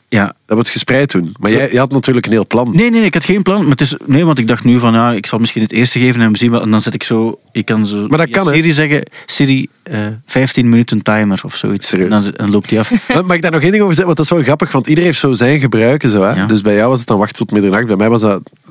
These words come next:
Speaker 2: voordat mijn moeder een crisis kreeg, moest het, moest het gebeuren. En, en, en bij jou zou dat dan ook weer anders geweest zijn. Maar dat is echt zo zot, want ik ben een Nederlander. En ik, met, met Sinterklaas zat ik daar nog aan te denken, dat wij vieren pakjesavond. En jullie doen dat 's ochtends, zit daar g-,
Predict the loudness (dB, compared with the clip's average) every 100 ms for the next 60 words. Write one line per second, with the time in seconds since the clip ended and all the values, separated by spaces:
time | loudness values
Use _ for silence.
0 | -16 -12 -2 0 2 0 2 2 2 2
1 | 2 2 0 0 0 2 0 0 -4 -8
2 | -4 -4 -4 -4 0 2 0 -2 -6 -12
3 | -12 -8 -4 -4 -2 -2 -2 -2 0 2
4 | 2 0 0 -2 -2 -2 -2 0 0 0
5 | 0 0 0 0 0 0 0 0 0 0
6 | 0 0 -2 -6 -6 -2 0 2 0 -2
7 | -6 -8 -4 -4 -6 -6 -4 -4 -4 -2
8 | -2 -2 -2 -2 -2 -2 0 0 -2 -2
9 | -2 0 0 0 0 -4 -12 -14 -14 -10
10 | -2 0 0 2 2 0 -2 -6 -4 -6
11 | -4 -4 -4 -8 -6 -2 2 2 0 0
12 | -2 -4 -2 -2 -2 -4 -2 -4 -4 -12
13 | -12